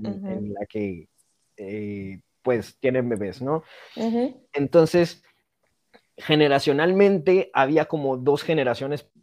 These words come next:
Speaker 1: perdidas ahí de educación.
Speaker 2: Ujú, ujú.
Speaker 1: <laughs> No sé si me estoy dando a entender.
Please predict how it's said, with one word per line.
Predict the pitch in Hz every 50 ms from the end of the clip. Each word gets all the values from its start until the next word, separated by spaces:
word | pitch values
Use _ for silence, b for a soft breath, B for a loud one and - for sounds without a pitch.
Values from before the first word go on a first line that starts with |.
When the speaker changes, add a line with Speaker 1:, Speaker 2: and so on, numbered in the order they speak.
| _
Speaker 1:
perdidas | - 127 127 131 135 127
ahí | 127 107 113 120 123 117
de | 120
educación. | 120 131 123 120 139 139 - - 175 175 160 127 107 107 - - - - -
Speaker 2:
Ujú, | - 220 220 214 202 214 208 220 254 254 - - - -
ujú. | 220 202 208 208 226 233
Speaker 1:
<laughs> | 277 - - _ _ _
No | 143 139 139 139
sé | 165 156
si | - 156 143 120
me | 120 117
estoy | 110 - - 127
dando | 127 131 131 135
a | 131
entender. | 123 - 113 107 101 95 90 -